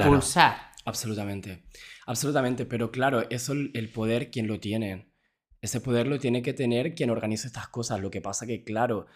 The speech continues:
Speaker 2: someterse a eso es perder a lo mejor un, un poco de dinero o que las cosas cambien un poco el torno. Y al final no nos damos cuenta de que hemos hecho todo a tal privilegio que va a ser difícil salir de ahí, porque al final es que nos estamos dividiendo cada día más.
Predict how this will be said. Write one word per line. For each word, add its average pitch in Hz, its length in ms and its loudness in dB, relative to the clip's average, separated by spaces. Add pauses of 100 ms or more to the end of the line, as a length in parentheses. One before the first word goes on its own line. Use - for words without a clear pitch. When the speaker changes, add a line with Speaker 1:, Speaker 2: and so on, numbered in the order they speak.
(160)
Speaker 2:
someterse 117 720 -2
a 113 80 6
eso 127 500 0
es 110 120 -6
perder 113 480 0
a 107 40 2
lo 104 80 -2
mejor 104 360 -4
un, 101 120 -6 (140)
un 98 100 -18
poco 98 220 -12
de 92 80 -6
dinero 120 500 2
o 98 680 0
que 92 400 -10
las 90 140 -12
cosas - 260 -10
cambien 117 260 -2
un 117 80 0
poco 113 220 -4
el 101 100 -2
torno. 107 340 -4 (440)
Y 131 120 0
al 127 100 2
final 123 300 2
no 139 40 2
nos 147 140 2
damos 151 240 2
cuenta 135 260 0
de 117 100 4
que 117 100 -2
hemos 120 180 0 (100)
hecho 120 300 -4
todo 104 420 -2
a 107 140 -4
tal 110 180 0
privilegio 123 720 0 (640)
que 113 160 4
va 104 60 6
a 101 40 4
ser 127 180 2
difícil 139 460 0
salir 101 260 0
de 95 80 0
ahí, 92 200 0
porque - 380 -8
al 92 120 -4
final 98 360 -4
es 117 120 -6
que 98 360 -4
nos 107 160 -4
estamos 113 280 -2
dividiendo 104 420 2
cada 95 220 -2
día 98 180 0
más. 104 240 0